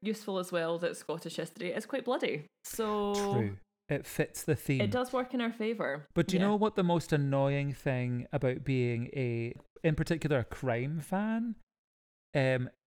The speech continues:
Speaker 2: and wanting to focus on Scotland is if you type in Scotland crime, Scotland murders, Scotland whatever, it always comes up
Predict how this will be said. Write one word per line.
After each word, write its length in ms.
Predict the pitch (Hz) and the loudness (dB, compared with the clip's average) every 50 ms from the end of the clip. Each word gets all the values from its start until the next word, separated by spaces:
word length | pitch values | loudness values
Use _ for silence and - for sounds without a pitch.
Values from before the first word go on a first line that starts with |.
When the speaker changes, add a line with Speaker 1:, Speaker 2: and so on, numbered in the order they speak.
| _ _ | _ _
Speaker 2:
and 160 | 160 147 135 | 0 2 4
wanting 380 | 127 143 135 131 - - 135 120 | 4 4 2 2 2 0 -2 0
to 140 | - 135 | 0 -2
focus 400 | 120 - - 131 - - 127 - | 0 2 2 2 2 0 0 0
on 80 | 131 120 | -2 -4
Scotland 640 | - - - 131 123 - 151 156 156 151 135 - - _ _ _ _ _ _ - | -4 -4 -4 -4 -4 -2 -2 -2 -2 -2 -4 -6 -10 _ _ _ _ _ _ 0
is 160 | 156 131 - | 0 2 2
if 180 | 156 117 - | 0 0 2
you 140 | 175 175 185 | 0 0 0
type 420 | 185 - - 196 185 160 - - - | 0 0 0 0 0 0 -2 -4 -2
in 440 | 185 175 147 131 120 120 120 110 - - _ _ _ _ _ _ _ _ _ | 0 0 0 0 -2 -4 -8 -10 -10 -14 _ _ _ _ _ _ _ _ _
Scotland 960 | - - - - - 165 156 156 - 160 165 151 151 147 151 151 147 - - - _ - | -10 -10 -8 2 4 6 6 6 4 2 4 4 4 4 2 0 -2 -4 -8 -14 _ -12
crime, 600 | - - 135 135 127 120 113 110 110 107 104 113 - | -6 0 2 2 4 4 4 2 2 0 -2 -4 -6
Scotland 800 | - - - - 151 131 131 - 143 143 135 131 131 127 - - | -10 -16 -6 -4 -2 -2 -2 -2 -4 -4 -4 -2 -4 -4 -4 -2
murders, 600 | 131 131 135 131 123 - - 117 113 117 107 - - | 0 2 2 2 0 0 -4 -6 -6 -6 -8 -10 -12
Scotland 460 | - - - - 131 131 143 143 131 | -16 -6 -2 -2 -2 0 -2 -2 -2
whatever, 500 | 127 139 - - 143 131 117 104 101 101 - _ _ _ - - | -2 -2 -2 -2 -2 -2 -2 -4 -6 -8 -12 _ _ _ -10 -4
it 160 | - 143 - - _ _ | -4 -4 -4 -4 _ _
always 400 | - 156 143 139 151 147 180 180 | 6 6 6 6 6 4 2 2
comes 300 | - - - 247 247 180 | 0 0 0 0 2 4
up 120 | 165 123 | 4 4